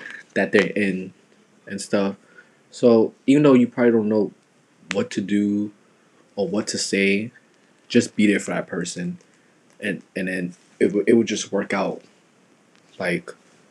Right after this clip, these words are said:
not everybody knows what to say or what to do, but being there is the first step. So let's, let's talk about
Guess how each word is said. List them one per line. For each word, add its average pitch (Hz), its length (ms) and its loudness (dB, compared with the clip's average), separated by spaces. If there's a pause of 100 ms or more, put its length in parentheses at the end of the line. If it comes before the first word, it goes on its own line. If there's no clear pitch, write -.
(580)
not 117 280 0
everybody 113 360 6
knows 98 260 -6 (100)
what 110 160 4
to 104 120 -4
say 98 540 0 (240)
or 92 80 -6
what 90 200 -8
to 92 100 -10
do, 92 400 -6 (840)
but 90 300 -4 (240)
being 113 300 4
there 110 160 8
is 107 100 -6
the 98 80 -6
first - 260 -6
step. - 280 -6 (2000)
So 101 380 4 (880)
let's, 120 320 2 (340)
let's 123 240 0
talk 120 160 2
about 107 400 0